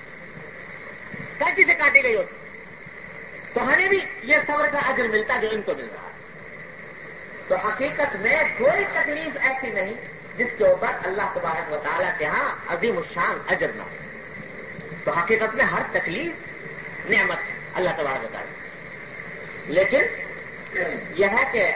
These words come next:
ہم چونکہ کمزور ہیں، اس واسطے اس کی تکلیف کے پہلو کو دیکھتے ہیں اور نعمت کے پہلو کو، پہلو ہمیں اس وقت نظر نہیں آتا، ورنہ حقیقت میں وہ رحمت ہے اللہ تعالیٰ۔ حضرت فرماتے ہیں، حضرت حکیم الامت صلی اللہ تعالیٰ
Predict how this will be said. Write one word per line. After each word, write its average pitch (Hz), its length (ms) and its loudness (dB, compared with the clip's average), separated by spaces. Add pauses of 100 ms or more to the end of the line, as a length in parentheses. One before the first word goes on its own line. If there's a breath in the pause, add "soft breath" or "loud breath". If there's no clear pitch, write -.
(100)
ہم 214 200 0
چونکہ 214 300 4
کمزور 190 400 2
ہیں، 285 240 4 (380)
اس 214 180 2
واسطے 202 380 4 (100)
اس 214 180 0
کی 240 80 -2
تکلیف 208 540 0
کے 277 60 6 (100)
پہلو 214 260 2
کو 226 140 4
دیکھتے 233 400 6
ہیں 247 180 6 (280)
اور 214 220 0
نعمت 214 300 6
کے 226 60 4
پہلو 190 300 2
کو، 262 100 2 (840)
پہلو 202 240 4
ہمیں 196 180 2
اس 170 140 0
وقت 160 140 -2
نظر 156 220 0
نہیں 202 200 4
آتا، - 180 -4 (640)
ورنہ 196 140 2
حقیقت 190 460 0
میں 175 80 0
وہ 151 100 2
رحمت 214 300 2
ہے - 60 0
اللہ 123 120 -2
تعالیٰ۔ - 320 -10 (2750)
حضرت 190 260 4
فرماتے 170 320 4
ہیں، 185 80 6
حضرت 170 160 4
حکیم 165 200 -4
الامت 180 280 2
صلی 160 100 0 (100)
اللہ 160 220 0
تعالیٰ 151 200 -2